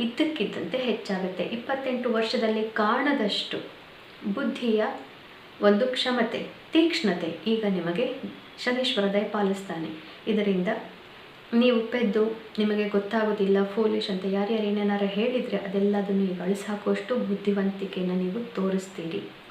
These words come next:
ಇದನ್ನ ನೀವು ಓದುವುದರಲ್ಲಿ ಅಥವಾ ಉದ್ಯಮದಲ್ಲಿ ಹಾಕಿಕೊಂಡರೆ ಬಹಳ ದೊಡ್ಡ ಯಶಸ್ಸನ್ನು ನೀವು ಖಂಡಿತವಾಗ್ಲೂ ಕಾಣ್ತೀರಿ. ಧನಾಗಮ ಶನಿ ಗೋಚಾರದಿಂದ ಈಗಲೇ ಆಗದೇ ಇರಬಹುದು,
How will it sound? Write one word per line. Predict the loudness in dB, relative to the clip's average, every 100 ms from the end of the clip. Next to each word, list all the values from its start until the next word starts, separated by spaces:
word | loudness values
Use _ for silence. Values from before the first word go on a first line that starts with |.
| -20 -18 -18 -20 -20 -20 -20 -20 -6 2
ಇದನ್ನ | 6 6 6 6 4
ನೀವು | 4 4 4 0 -6 -16 -6 2
ಓದುವುದರಲ್ಲಿ | 8 8 8 4 2 0 0 -2 0 0
ಅಥವಾ | 0 0 -2 -2 -2
ಉದ್ಯಮದಲ್ಲಿ | -2 0 0 2 4 2
ಹಾಕಿಕೊಂಡರೆ | 0 -2 -2 -2 -2 -2 -2 -4 -6 -10 -2
ಬಹಳ | 2 4 4 4 4
ದೊಡ್ಡ | 2 2
ಯಶಸ್ಸನ್ನು | 2 2 0 -2 -2 -2
ನೀವು | -2 -4
ಖಂಡಿತವಾಗ್ಲೂ | -2 -2 -2 -4 -6 -4 -2 -2
ಕಾಣ್ತೀರಿ. | -2 -2 -2 -2 -4 -6 -8 -14 -20 -20 -20 -20 -18 -12 -2
ಧನಾಗಮ | 2 4 4 4 4 2 0 0
ಶನಿ | 2 6 8 6 2
ಗೋಚಾರದಿಂದ | 0 0 2 0 2 2 2
ಈಗಲೇ | 2 2 0 -2
ಆಗದೇ | -4 -4 -4
ಇರಬಹುದು, | -2 -4 -4 -4 -4